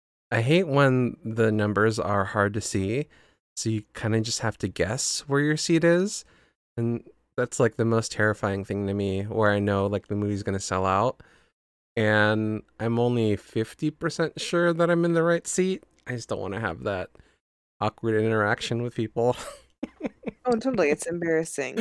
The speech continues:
Speaker 2: I
Speaker 1: Yeah.
Speaker 2: think what's really frustrating to me is that movie theaters charge for kids who don't sit in their own seat. Like, Michael is six, and he doesn't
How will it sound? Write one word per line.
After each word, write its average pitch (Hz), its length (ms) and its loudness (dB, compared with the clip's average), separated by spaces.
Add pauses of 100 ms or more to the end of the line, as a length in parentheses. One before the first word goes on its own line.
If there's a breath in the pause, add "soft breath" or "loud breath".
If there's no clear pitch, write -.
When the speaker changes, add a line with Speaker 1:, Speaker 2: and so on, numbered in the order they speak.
(580 loud breath)
Speaker 2:
I 220 60 2
Speaker 1:
Yeah. 226 80 0
Speaker 2:
think 254 200 0
what's 247 220 -2
really 190 180 2
frustrating 175 600 -2
to 165 40 -6
me 151 280 -6
is 165 300 -6
that 147 440 -2
movie 156 320 -8
theaters 147 480 -4
charge 147 380 -2
for 147 100 -4
kids 143 400 -4
who 147 520 -4 (840)
don't 147 300 -4
sit - 280 -2
in 151 100 -6
their 147 180 -4
own 151 180 -4
seat. 160 380 -6 (480 soft breath)
Like, 151 180 -4
Michael 165 460 0
is 156 120 -2
six, - 680 -4 (480 loud breath)
and 147 440 -2 (120)
he 151 720 -4 (220)
doesn't 151 520 -2